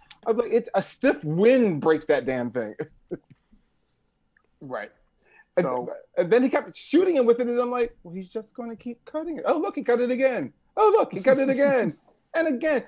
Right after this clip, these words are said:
Speaker 1: you're the world's greatest detective, but you're dumb as hell. <laughs>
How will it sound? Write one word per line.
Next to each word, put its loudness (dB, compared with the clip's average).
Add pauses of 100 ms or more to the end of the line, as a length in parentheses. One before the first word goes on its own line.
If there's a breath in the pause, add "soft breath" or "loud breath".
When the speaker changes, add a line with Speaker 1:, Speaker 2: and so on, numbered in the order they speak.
Speaker 1:
you're 4
the 4
world's 2
greatest -2
detective, -4
but -2
you're -2
dumb 0
as 2
hell. 2 (120)
<laughs> -4